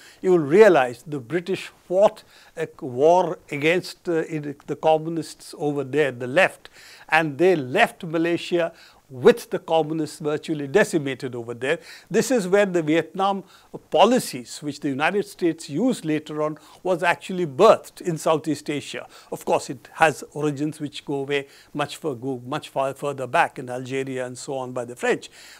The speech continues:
But this is where the policies were developed, which later on the United States uses in Vietnam. So these are all areas where United States has a neo-colonial sway, as does Australia over some parts of the, uh, island,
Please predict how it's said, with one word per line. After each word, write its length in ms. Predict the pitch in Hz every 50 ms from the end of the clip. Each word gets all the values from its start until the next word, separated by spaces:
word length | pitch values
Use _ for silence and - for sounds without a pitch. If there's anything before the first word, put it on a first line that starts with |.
| _
But 200 | - 208 170 147
this 220 | 143 220 - - -
is 160 | 277 196 185
where 220 | 180 196 202 202
the 360 | 190 170 160 180 180 175 170 - - - _ _
policies 540 | - 156 170 170 170 160 165 180 165 147 147
were 100 | 147 143
developed, 560 | 135 143 139 135 143 147 147 147 - _ -
which 320 | 151 139 139 - - - _ _ _
later 400 | 143 135 147 175 170 175 170 170
on 100 | 165 160
the 80 | 151 147
United 360 | 147 143 139 139 139 131 131
States 340 | - - 156 139 127 - 175
uses 360 | 185 190 180 156 170 147 131
in 140 | 143 131 120 - - - - - - _ -
Vietnam. 380 | 165 180 165 180 - 156 123 - - - -
So 160 | _ - 285 269
these 420 | 190 160 135 135 226 269 - -
are 120 | 330 320 247 - -
all 400 | - 208 247 285 294 285 269 240 - -
areas 560 | 180 190 214 214 214 226 220 220 208 214 -
where 240 | 196 180 185 185 175
United 460 | 165 156 147 151 165 196 208 233 214
States 520 | - - - - 208 196 196 190 - -
has 160 | - 175 165 151
a 60 | 151
neo-colonial 800 | 131 135 151 202 220 214 220 196 185 175 180 175 175 160 160 156
sway, 420 | - - - 143 131 127 147 180 - - - - - - _
as 280 | - 180 240 269 -
does 200 | - 262 240 208
Australia 680 | 226 196 - - - - 202 190 185 190 190 202 208 214 - -
over 240 | 170 165 160 175 160
some 220 | - - 165 156
parts 380 | - - 165 156 151 - - -
of 140 | 160 151 147
the, 180 | 156 156 147 - - - - _ -
uh, 420 | - 151 147 143 143 143 143 151 - - - - - - _ -
island, 440 | 165 175 180 180 175 165 160 147